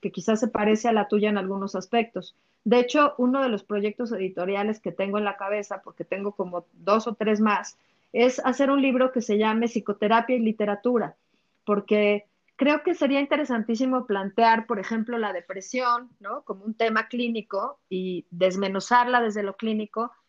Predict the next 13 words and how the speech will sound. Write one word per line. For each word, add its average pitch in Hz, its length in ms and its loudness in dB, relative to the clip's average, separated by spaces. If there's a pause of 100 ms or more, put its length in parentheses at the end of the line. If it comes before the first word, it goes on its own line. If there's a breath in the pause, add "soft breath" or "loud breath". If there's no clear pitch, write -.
(160)
y 240 100 -2
luego 277 340 2
recomendar 254 680 -4
libros 233 480 -8
en 214 120 -8
donde 208 220 -6
puedes 247 460 -4
entender 214 480 -2
la 240 140 -2
depresión 214 640 -4
desde 220 240 -2
la 208 100 -2
literatura. 208 680 -4